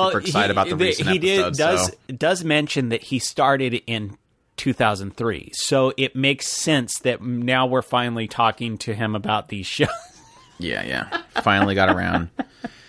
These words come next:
Speaker 2: But now there's a lot of excitement about the recent episode, so it kinda makes me wanna jump into it even more now, but, uh, we'll see. We'll see. Another Prince of Tennis. Man, I didn't, I didn't even know anybody that I knew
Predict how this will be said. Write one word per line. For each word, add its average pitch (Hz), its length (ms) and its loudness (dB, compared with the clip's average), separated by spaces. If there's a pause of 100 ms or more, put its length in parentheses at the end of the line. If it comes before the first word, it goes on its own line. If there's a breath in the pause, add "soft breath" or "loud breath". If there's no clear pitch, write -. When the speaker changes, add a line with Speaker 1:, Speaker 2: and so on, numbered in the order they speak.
(240 loud breath)
Speaker 2:
But 143 60 2
now 175 80 4
there's 165 120 4
a 147 40 4
lot 156 80 4
of 151 60 6
excitement 131 360 2
about 110 220 2
the 104 160 -6
recent 104 300 4
episode, 95 420 0
so 92 220 2
it 92 160 -2
kinda 98 180 0
makes 98 200 0
me 101 60 -2
wanna 95 220 0
jump 90 260 0
into 95 140 0
it 92 80 2
even 90 140 2
more 90 220 2
now, 87 260 2
but, 87 340 -2
uh, 87 360 2 (520 loud breath)
we'll 104 140 -2
see. 95 500 2 (600 loud breath)
We'll 92 120 -4
see. 85 380 0 (400 loud breath)
Another 214 280 2
Prince 190 300 0
of 151 100 2
Tennis. 120 420 2 (360 loud breath)
Man, 233 340 -2
I 156 160 0
didn't, 277 200 -2
I 165 60 0
didn't 240 140 0
even 302 100 -4
know 247 200 0
anybody 208 500 0
that 147 160 0
I 135 80 2
knew 120 580 2